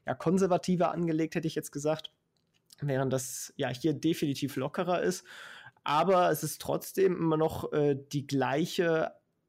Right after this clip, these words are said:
ja, Unternehmensorganisation, würde ich jetzt mal sagen, mit man, man hat, äh, klassische Kleinabteilungen und, äh, darüber gibt's dann jeweils den Abteilungsleiter,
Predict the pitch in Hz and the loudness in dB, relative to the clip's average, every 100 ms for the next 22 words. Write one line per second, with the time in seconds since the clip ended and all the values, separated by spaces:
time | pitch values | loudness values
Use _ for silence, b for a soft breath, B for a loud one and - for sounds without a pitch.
0 | _ 160 156 143 160 160 202 175 - 147 | _ -2 0 0 2 2 2 0 0 2
1 | 143 143 139 139 151 147 139 135 143 147 | 4 4 0 0 0 2 2 0 0 0
2 | 135 139 151 143 135 - 139 139 139 135 | 2 2 2 0 -2 -2 -2 -2 -2 -4
3 | 131 127 131 - - 131 135 131 147 - | -6 -4 -6 -8 -6 -2 -2 -2 -4 -2
4 | 139 135 127 - 170 180 151 - 156 156 | -2 -2 -4 -2 -2 0 -2 0 0 2
5 | 156 151 147 131 - 135 127 135 135 139 | 2 0 -4 -6 -6 -4 -2 -2 -2 0
6 | 131 131 127 131 131 127 127 123 - 139 | 0 0 -4 -4 -2 -2 -2 -6 -4 -4
7 | 165 156 - 143 151 151 151 | -2 -2 0 0 0 2 0